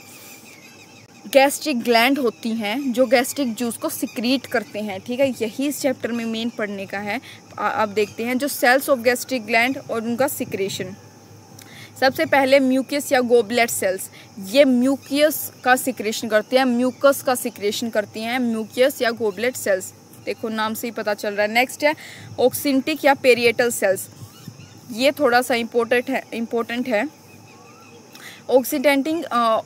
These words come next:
oxyntic या parietal cells जो हैं वो एचसीएल, सीआईएफ़, Castle's intrinsic factor, इसका सिक्रेशन करती हैं। ठीक है, Castle's intrinsic factor क्या है? Glycoprotein है जो सिक्रेशन करता है विटामिन D और विटामिन बी ट्वेल्व का।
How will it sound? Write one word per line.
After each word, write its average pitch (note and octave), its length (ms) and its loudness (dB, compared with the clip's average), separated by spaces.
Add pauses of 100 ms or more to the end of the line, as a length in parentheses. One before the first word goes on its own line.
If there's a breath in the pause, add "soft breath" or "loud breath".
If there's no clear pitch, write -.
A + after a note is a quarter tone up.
oxyntic C4+ 600 -2
या B3+ 100 6
parietal A#3+ 500 -2
cells G#3+ 360 -4
जो A3 120 -2
हैं A3+ 140 -2
वो C4+ 140 2
एचसीएल, B3+ 600 2
सीआईएफ़, A#3 840 0
Castle's C4+ 680 -2 (320 loud breath)
intrinsic B3 600 0
factor, G#3 540 0 (320 loud breath)
इसका D4 340 2
सिक्रेशन A3+ 520 -4
करती G#3 300 -2
हैं। G#3 380 -6
ठीक B3 160 -2
है, C4+ 100 6
Castle's C4 500 0
intrinsic C4+ 460 -2
factor A#3+ 320 -4
क्या A3+ 200 2
है? B3+ 200 2
Glycoprotein A3+ 1000 0
है A3 180 -2
जो B3 140 -2
सिक्रेशन A#3+ 560 -4
करता C4 220 0
है A#3 60 2
विटामिन A#3 440 -2
D A#3 100 -2
और B3+ 120 6
विटामिन A3 500 -2
बी A#3+ 220 -2
ट्वेल्व A3+ 320 0
का। A3+ 200 -2